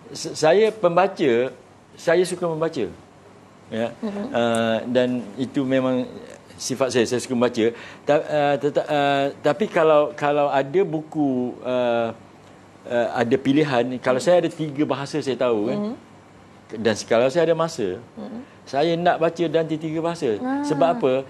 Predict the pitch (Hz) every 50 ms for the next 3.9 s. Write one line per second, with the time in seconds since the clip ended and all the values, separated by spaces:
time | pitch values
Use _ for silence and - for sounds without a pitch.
0 | - - _ _ - - - - - - - - - - 139 143 135 131 131 131
1 | 127 127 - - - 131 - - - - - - - - - - 139 151 180 175
2 | 175 170 180 190 190 190 175 151 131 123 147 156 156 - 185 175 180 180 175 175
3 | 156 170 151 147 156 160 151 151 156 165 165 156 - 175 160 139 123 120